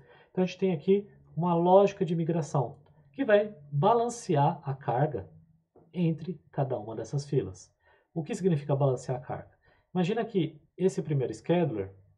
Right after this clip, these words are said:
ele tem vinte atores pra rodar e esse aqui tem zero. Ou, e esse aqui, por exemplo, tem um. Isso significa que esse cara tá efetivamente dividindo o tempo de execução, né? O primeiro cara aqui tá dividindo o tempo de execução,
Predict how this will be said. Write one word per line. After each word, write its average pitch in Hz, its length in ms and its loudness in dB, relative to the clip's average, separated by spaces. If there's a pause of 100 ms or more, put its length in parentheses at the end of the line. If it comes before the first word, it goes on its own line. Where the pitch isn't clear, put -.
(160)
ele 160 200 -2
tem 156 280 0
vinte 165 500 -4
atores 139 320 -2
pra - 120 -8
rodar 127 300 -4
e 196 60 -2
esse 165 140 -6
aqui - 140 -6
tem 151 180 -4
zero. 107 460 -6 (500)
Ou, 147 180 2
e 131 140 0
esse 143 180 2
aqui, 160 160 -2
por 135 140 -6
exemplo, 135 240 -4
tem 104 360 -6
um. 165 300 0 (880)
Isso 226 160 -10
significa 208 520 -2
que 190 80 0
esse 156 160 -4
cara 156 220 0
tá 165 300 0 (160)
efetivamente 160 640 0
dividindo 160 560 -2
o 147 60 -2
tempo 135 240 -2
de 117 80 -6
execução, 143 500 -4
né? 143 160 -4 (280)
O 113 140 -6
primeiro 143 420 -2
cara 110 240 -6
aqui - 340 -8 (300)
tá 139 120 -2
dividindo 131 440 -2
o 113 40 -12
tempo - 160 -10
de 113 80 -12
execução, 143 540 -4